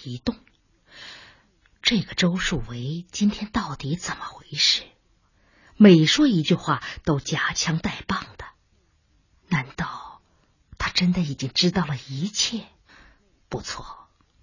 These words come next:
那种事情不胫而走是传得最快的。不过，不过也难说，小周不是那种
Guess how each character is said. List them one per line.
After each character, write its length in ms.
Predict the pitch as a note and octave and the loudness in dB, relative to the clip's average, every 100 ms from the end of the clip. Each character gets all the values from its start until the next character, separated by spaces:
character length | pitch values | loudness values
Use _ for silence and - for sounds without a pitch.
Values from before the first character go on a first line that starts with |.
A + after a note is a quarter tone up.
| _ | _
那 260 | - G3+ E3 | 6 8 8
种 180 | - A2 | 2 -4
事 200 | - C3+ | -4 -4
情 260 | - G2+ - _ | -6 -10 -12 _
不 160 | - E3+ | -2 0
胫 220 | A#3 D3+ | 2 0
而 160 | A#2+ C3 | -2 -10
走 160 | - - _ _ _ - | -12 -16 _ _ _ -8
是 140 | - | -4
传 300 | - - A#2+ | -2 0 0
得 100 | F#3 | -2
最 240 | - D4 A3+ B2 - | 0 0 0 -6 -6
快 180 | - - - - | -4 -4 -8 -16
的。 80 | - - _ _ _ _ _ _ - - - - - _ | -20 -20 _ _ _ _ _ _ -20 -20 -20 -20 -20 _
不 140 | - | -8
过， 840 | F3+ - F#3+ E3 C#3 A#2+ - - _ _ _ _ _ _ - - - _ _ _ - | -8 -8 -8 -8 -10 -14 -20 -20 _ _ _ _ _ _ -20 -20 -20 _ _ _ -6
不 100 | D3+ | -4
过 160 | C#3+ | -4
也 60 | B2 - | -6 -10
难 180 | - G#2 | -12 -10
说， 480 | A#2 - C3 - - _ _ _ _ - - - _ - | -2 -2 -2 -10 -20 _ _ _ _ -20 -20 -20 _ -4
小 300 | - C3+ C3+ | 0 2 4
周 380 | F#3 F3 E3+ - | 6 6 4 -2
不 100 | - | 0
是 140 | D3+ | 2
那 100 | E3+ | 4
种 140 | D#3+ | 2